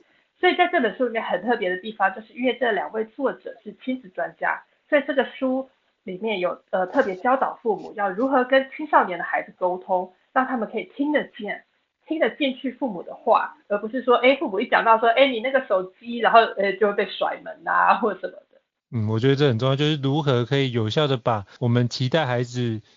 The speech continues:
Speaker 2: 可以早睡这样的一个讯息，让孩子能够确实执行下来，我觉得这很重要。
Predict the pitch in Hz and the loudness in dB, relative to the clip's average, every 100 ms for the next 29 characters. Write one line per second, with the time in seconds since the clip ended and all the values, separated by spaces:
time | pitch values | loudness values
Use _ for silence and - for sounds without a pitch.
0 | _ - 139 - 113 101 160 135 147 139 | _ -2 0 0 -2 0 -2 0 0 0
1 | 123 120 120 123 117 110 107 _ - - | 0 -2 -2 0 0 -2 -8 _ -12 -2
2 | 185 143 107 107 139 120 117 117 110 113 | 0 0 -2 0 0 0 0 0 0 0
3 | 120 - 131 - 101 - 107 - 101 107 | -2 -2 -2 -2 -6 -4 -6 -4 -6 -4
4 | 120 95 92 98 113 123 92 110 104 104 | -4 -4 -8 -6 -4 -4 -4 -6 -6 -6